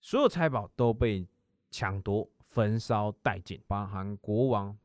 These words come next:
都被杀的。这个就是最有名的特洛伊木马的故事，它就有另外一个名称，包含现在的病毒，有没有？就叫做特洛伊。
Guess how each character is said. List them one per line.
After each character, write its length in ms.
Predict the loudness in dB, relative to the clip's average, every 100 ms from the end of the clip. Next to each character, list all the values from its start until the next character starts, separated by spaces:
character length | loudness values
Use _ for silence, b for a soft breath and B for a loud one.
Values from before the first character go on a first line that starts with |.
| _
都 220 | -4 -4
被 300 | -4 -8 -8
杀 320 | -12 -12 -10 -12
的。 120 | _ _ _ _
这 120 | -2 2
个 100 | 4
就 120 | 4
是 120 | 2
最 240 | 2 4
有 200 | 4 4
名 220 | 2 -2 -2
的 160 | -4
特 200 | 0 4
洛 180 | 6 4
伊 80 | 2
木 160 | 0
马 180 | -2 -4
的 100 | -10
故 220 | -6 -6 -6
事， 220 | -16 -18
它 240 | -4 -2 0
就 160 | 0
有 140 | -2 0
另 280 | 2 2
外 120 | 2 -2
一 20 |
个 120 | -4
名 240 | -6 -6 -6
称， 280 | -4 -4 -2
包 140 | 0 0
含 180 | 0
现 160 | -4 -4
在 80 | -2
的 80 | -2
病 300 | 0 0 0
毒， 180 | -8 -10 _ _ _ _
有 120 | -2
没 100 | 0
有？ 160 | 0 -4 -6
就 100 | 0
叫 160 | 0
做 240 | 2 -2 -4 -4
特 280 | 2 4
洛 240 | 4 2 0
伊。 220 | -4 -6